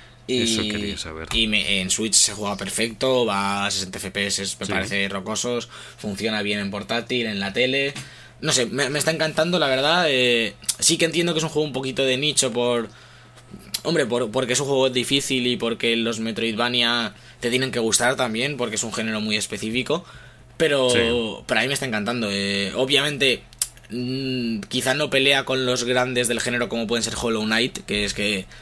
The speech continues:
Speaker 1: juega en otra liga. Pero, pero la verdad es que es muy recomendable, da, es, es bastante largo, creo que, que al menos veinte horas o por ahí sí que da. Y
Speaker 2: Ujú.
Speaker 1: <laughs> una pega que le pongo, que no es del propio juego, pero es un llamamiento a todos los desarrolladores de, de Switch,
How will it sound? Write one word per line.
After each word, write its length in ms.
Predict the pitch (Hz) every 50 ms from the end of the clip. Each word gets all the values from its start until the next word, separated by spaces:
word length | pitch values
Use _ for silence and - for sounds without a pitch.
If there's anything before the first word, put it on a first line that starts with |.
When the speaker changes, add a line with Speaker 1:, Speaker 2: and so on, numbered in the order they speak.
| - -
Speaker 1:
juega 320 | - - - 123 120 120 117
en 80 | 110
otra 220 | 113 110 110 98 95
liga. 340 | 104 120 127 127 131 - - - - - - - - - - - - -
Pero, 760 | 139 131 117 113 110 110 107 107 104 101 101 98 95 87 - - - - - -
pero 140 | - 107 113
la 60 | 113
verdad 100 | 113 120
es 60 | 117
que 60 | - 127
es 60 | 123
muy 100 | 120 113
recomendable, 600 | 117 104 104 104 104 101 110 113 123 127 139 139
da, 140 | 123 110 107 110 92 95 95
es, 140 | 104 101 104 104 98
es 100 | 101 104
bastante 320 | 101 104 107 107 98 95 95
largo, 300 | 101 113 123 127 139 120
creo 160 | 113 101 101
que, 360 | 101 104 104 104 104 104 101 - - - - - - - - - -
que 160 | - 135 120
al 120 | 113 110
menos 380 | 113 120 123 123 123 123 113 104
veinte 420 | 113 113 117 117 98 120 110 113
horas 400 | 113 120 113 113 110 110 107 - 110
o 60 | 101
por 140 | 101 110 110
ahí 180 | 110 107 107 95
sí 160 | - 107 98
que 100 | 104 98
da. 240 | 101 120 156 190 - - - - - - - - - - -
Y 360 | - 160 170 165 156 156 156 -
Speaker 2:
Ujú. 240 | - 151 - -
Speaker 1:
<laughs> 60 | 190 185
una 180 | 185 185 190
pega 240 | 196 196 170 175 170
que 80 | 151 160
le 120 | 147 143
pongo, 280 | 120 135 156 175 190 185
que 120 | - 143
no 100 | 131 143
es 80 | 147 143
del 120 | 139 143 131
propio 260 | 120 131 123 120 117
juego, 260 | 123 143 139 123 107
pero 420 | 98 110 107 104 104 107 104 95 92 - -
es 160 | 117 123 113 147
un 120 | 147 143
llamamiento 520 | 139 143 131 123 120 127 139 139 131 127
a 100 | 123 120
todos 120 | 107 131 127
los 80 | 123
desarrolladores 540 | 127 120 127 120 120 120 117 117 120 117 113
de, 320 | 107 117 117 113 113 113 -
de 140 | - 110 110
Switch, 380 | 98 - 120 135 156 151 -